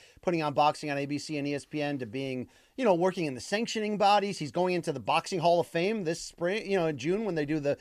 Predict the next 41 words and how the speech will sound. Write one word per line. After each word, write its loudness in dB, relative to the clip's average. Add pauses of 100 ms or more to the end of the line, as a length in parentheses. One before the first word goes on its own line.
(140)
three -2
classes 2
in 0
one 2
because -4
of -8
the -6
pandemic. 0 (320)
Look, 2
there's 6 (460)
press 2
release 0
quotes 6
from -2
him 0
from -2
a 0
year 2
and 0
two -2
years 0
ago 4
going, 0 (240)
"These 0
are 8
all 12
baseless 0
accusations 0
against -4
Kinahan, 0
blah, 4
blah, 0
blah, 2
blah, 2
blah." 8 (520)
And 0
now 6 (120)
this 0
week, 2
it's -6
suddenly, 0